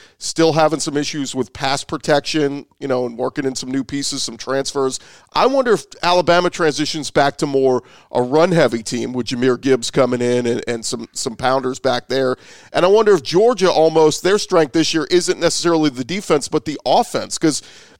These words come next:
Jesse, I was so impressed with what I saw with them in the spring game with Stetson Bennett being back and ha-, having the added dynamic of Eric Gilbert. You can have Brock Bowers back. I mean,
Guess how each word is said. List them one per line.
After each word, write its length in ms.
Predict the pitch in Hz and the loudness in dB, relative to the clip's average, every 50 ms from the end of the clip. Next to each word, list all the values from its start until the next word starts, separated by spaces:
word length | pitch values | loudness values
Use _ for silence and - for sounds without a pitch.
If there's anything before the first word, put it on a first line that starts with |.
| - | -2
Jesse, 280 | - 214 240 - - - | -2 0 0 0 -2 0
I 100 | 131 196 | 2 4
was 120 | 226 202 | 4 4
so 140 | - 190 180 | 4 4 2
impressed 280 | 160 226 190 180 156 151 | 2 2 2 0 2 2
with 60 | 151 | 2
what 100 | 165 156 | 2 2
I 40 | 139 | 4
saw 200 | - 180 165 165 | 4 4 4 4
with 140 | 165 151 156 | 4 2 2
them 140 | 156 151 | 2 0
in 60 | 147 131 | 0 0
the 60 | 120 | -2
spring 320 | - - - 180 214 233 | -4 -4 -2 -2 -2 0
game 300 | - - 135 135 135 135 | 2 2 2 2 2 2
with 220 | 131 131 131 120 - | 4 2 2 2 2
Stetson 420 | - - 170 165 170 - 180 156 | -2 0 0 0 0 0 -2 0
Bennett 260 | 131 165 160 160 135 | 2 2 2 2 0
being 220 | 143 156 156 151 127 | 0 -2 -2 0 0
back 340 | 151 147 147 151 151 - | 2 2 4 2 2 0
and 140 | - - - | -2 -10 -6
ha-, 220 | - 143 147 156 - - | -2 0 0 0 0 -2
having 340 | 139 147 151 165 170 180 156 | -2 0 0 2 2 0 0
the 120 | 147 156 | 2 4
added 200 | 151 151 156 143 | 4 4 4 4
dynamic 500 | 139 147 143 143 143 147 147 143 131 - | 4 2 4 4 2 2 2 0 -2 -2
of 80 | 123 135 | -2 0
Eric 300 | 139 135 127 120 110 - | 2 0 0 -2 -2 0
Gilbert. 440 | 151 151 156 135 160 160 156 - - - - _ - | 2 2 2 2 2 0 0 -2 -6 -20 -20 _ -18
You 80 | - 113 | -10 -2
can 120 | 135 139 | 0 4
have 180 | 147 156 135 113 | 4 4 2 2
Brock 240 | 156 147 147 - - | 2 0 0 0 2
Bowers 400 | 156 139 143 156 156 160 127 - | 2 4 4 4 4 2 2 2
back. 260 | 160 151 151 - - | 2 2 2 2 0
I 60 | 120 | 0
mean, 300 | 139 147 147 147 131 | 0 0 0 -2 -2